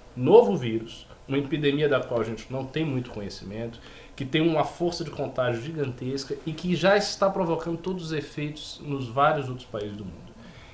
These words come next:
E assim, se você que tá aí assistindo, você acha, "Ah, não, isso é exagero, você deve tá com histeria, você está exagerando", pense, faça o seguinte raciocínio, que é um, é um raciocínio óbvio. Por que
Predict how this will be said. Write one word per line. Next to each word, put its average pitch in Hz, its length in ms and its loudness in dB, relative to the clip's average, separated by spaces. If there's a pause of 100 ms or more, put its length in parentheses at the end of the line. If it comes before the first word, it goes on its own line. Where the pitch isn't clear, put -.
(120)
E 151 140 4
assim, 156 240 4
se 180 120 -4
você 196 440 4
que - 80 -8
tá 160 100 4
aí 143 140 6
assistindo, 127 440 -4
você 123 200 -4
acha, 240 240 2
"Ah, - 20 0
não, 254 240 4
isso 220 160 2
é 226 60 8
exagero, 196 680 8
você 147 160 -2
deve 165 220 0
tá 160 100 4
com 151 140 -4
histeria, 165 500 0
você 156 140 -6
está 147 240 -2
exagerando", 139 560 0 (420)
pense, 294 400 8
faça 311 320 12
o - 20 -2
seguinte 262 400 0
raciocínio, 233 500 2
que - 40 -4
é 220 60 2
um, 220 240 -2
é 220 40 4
um 214 60 8
raciocínio 220 540 4
óbvio. - 380 10 (580)
Por 320 300 12
que 185 540 6